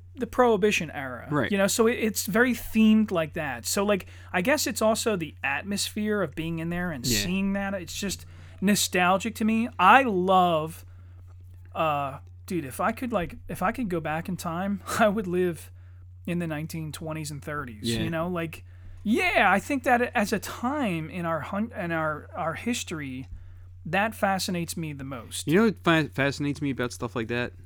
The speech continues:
Speaker 2: Like, not to get off the f-, topic of food, but, like, we talk about, like, how brutal the world is right now.
Speaker 1: Yeah.
Speaker 2: It's always been that brutal.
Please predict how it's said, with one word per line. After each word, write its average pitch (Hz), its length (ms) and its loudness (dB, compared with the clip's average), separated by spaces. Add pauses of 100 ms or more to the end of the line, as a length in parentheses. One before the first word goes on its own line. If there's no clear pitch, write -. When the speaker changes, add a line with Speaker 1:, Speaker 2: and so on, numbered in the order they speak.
(140)
Speaker 2:
Like, 110 160 -4
not 120 200 -2
to 117 60 -8
get 117 120 0
off 107 160 -2
the 101 40 -8
f-, - 220 -16
topic 107 320 -8
of 92 80 -12
food, 110 240 -2
but, 92 140 -6
like, 98 220 -6 (280)
we 151 80 -4
talk 170 220 -2
about, 127 180 0
like, 98 140 -2
how 113 160 -4
brutal 107 420 -2
the 101 80 -2
world 101 340 -6
is 98 160 -2
right 98 220 -4
now. 95 260 -8 (240)
Speaker 1:
Yeah. 147 460 0
Speaker 2:
It's - 120 -10
always 131 220 2
been 104 160 -6
that 90 160 -8
brutal. 110 300 -4